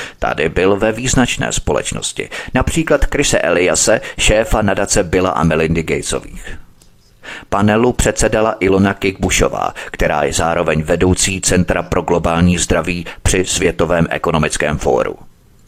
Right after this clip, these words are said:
Jeremy Ferrer je také členem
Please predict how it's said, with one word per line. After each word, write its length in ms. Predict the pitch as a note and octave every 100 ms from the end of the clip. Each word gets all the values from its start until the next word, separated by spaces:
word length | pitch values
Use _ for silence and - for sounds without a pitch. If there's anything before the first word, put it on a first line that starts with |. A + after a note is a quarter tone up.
| - - _ - - - - -
Jeremy 300 | C#3+ F3 E3
Ferrer 360 | - C3+ C#3+ C#3+
je 180 | A2+
také 360 | G#2+ B2 - A2
členem 480 | - A2+ A#2 A#2